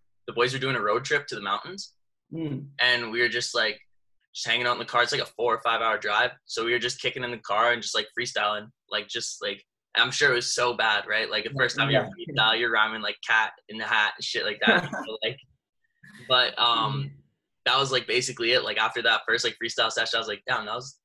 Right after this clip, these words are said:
Speaker 1: that was pretty fun. Like, you know, I, we should do this more." So, like, we all kinda just started, like, enjoying freestyling together. And that's, like, what got me started. I would practice more on my
Speaker 2: Mm.
Speaker 1: own and got into that. And then eventually that, like,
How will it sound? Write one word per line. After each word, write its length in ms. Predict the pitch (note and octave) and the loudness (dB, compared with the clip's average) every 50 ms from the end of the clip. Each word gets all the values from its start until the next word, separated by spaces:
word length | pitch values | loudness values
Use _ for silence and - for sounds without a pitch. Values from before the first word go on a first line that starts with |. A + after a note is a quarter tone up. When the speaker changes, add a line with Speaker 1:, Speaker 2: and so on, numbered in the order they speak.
| _ - | _ -4
Speaker 1:
that 100 | - A#2 | -2 0
was 120 | C3 C#3 - | 0 0 -2
pretty 160 | E3+ D#3+ D3+ | -4 -4 -4
fun. 340 | C#3+ - - B2+ D3 D3+ C3 | -4 0 2 2 2 2 0
Like, 180 | A2 G#2+ G#2 - - | -2 -6 -6 -8 -10
you 100 | A2+ G#2+ | -8 -6
know, 240 | G#2+ A2 B2 B2+ | -6 -6 -4 -2
I, 140 | A#2+ A#2 A#2 - - _ _ | -2 -2 -2 -4 -8 _ _
we 80 | G#2 A2 | -10 -8
should 140 | - - A#2+ | -6 -6 -4
do 100 | A#2+ C#3 | -4 -2
this 200 | C3+ C3+ C3+ - | 0 -2 -2 -2
more." 220 | B2 A2+ G#2+ G#2 G2+ - | -4 -4 -4 -4 -4 -6
So, 320 | - - B2+ A#2+ A#2 A#2 | -2 2 2 2 2 2
like, 220 | A2+ A2+ G#2+ G#2+ - _ _ _ _ _ _ _ _ _ _ _ | 0 -2 -2 -4 -6 _ _ _ _ _ _ _ _ _ _ _
we 140 | - B2+ C3+ B2+ | -2 2 4 4
all 140 | A#2 B2 B2 | 4 4 4
kinda 220 | - A#2+ A#2 A#2 G#2+ | 4 2 2 2 0
just 160 | A#2+ A#2 - | -4 -4 0
started, 260 | - A#2+ A2+ A#2 A2 | 0 2 2 2 2
like, 180 | A2 G#2+ G#2+ - | 0 -2 -2 -4
enjoying 320 | A2 A2 A2+ A2+ A2+ A2 | -4 -2 -2 0 0 -2
freestyling 420 | G2+ - G#2+ G#2+ - A2+ A2 A2 G#2+ | -4 -6 -8 -4 -2 0 0 0 0
together. 340 | A2 G#2 A2 G#2+ G#2+ A2 G#2+ | -2 -2 -2 0 0 0 0
And 100 | G#2+ G#2+ | 0 0
that's, 200 | G#2+ G#2+ - - | -2 -2 -2 -2
like, 120 | A2+ G2+ | -4 -4
what 220 | G2 G#2 G#2+ G#2 - - _ _ _ _ _ _ _ _ _ _ _ - | -2 -2 -2 -2 -2 -6 _ _ _ _ _ _ _ _ _ _ _ 2
got 200 | A#2 G#2+ G2 G2+ | 2 2 2 2
me 60 | A2 G#2 | -2 -6
started. 400 | - - G#2 G#2 G#2+ G#2+ A2 G#2+ | -4 -2 0 0 0 0 2 2
I 120 | G#2 G#2 | 2 0
would 160 | G#2+ G2+ - | 0 -2 -4
practice 400 | - A2+ A2 A2 - B2+ B2 - | 0 0 0 0 0 -4 -6 -6
more 140 | A#2 A2 G#2+ | -2 0 0
on 100 | G#2+ G#2 | 0 0
my 120 | G#2+ G#2+ | 0 0
Speaker 2:
Mm. 20 | G#2+ | 0
Speaker 1:
own 320 | G#2+ G#2+ G#2+ A2 A2 G#2+ | -2 -2 -4 -4 -6 -6
and 180 | G#2 G2+ G2 G2+ _ _ _ _ _ _ _ _ _ | -8 -10 -12 -16 _ _ _ _ _ _ _ _ _
got 160 | - A#2 A#2 A#2+ | 2 4 4 2
into 180 | A2+ - A#2+ A2 | 2 -2 0 2
that. 280 | A2 G#2+ A2 A2 - | 4 4 4 2 2
And 80 | G#2 G#2+ | -2 -4
then 60 | G#2+ A2 | -4 -2
eventually 340 | G#2 A#2 A2+ A2+ A2+ A2+ G#2+ | 0 0 0 0 0 0 2
that, 260 | G#2 G2+ G2 - - | 2 2 2 0 -2
like, 160 | G#2 G2 - | -6 -6 -6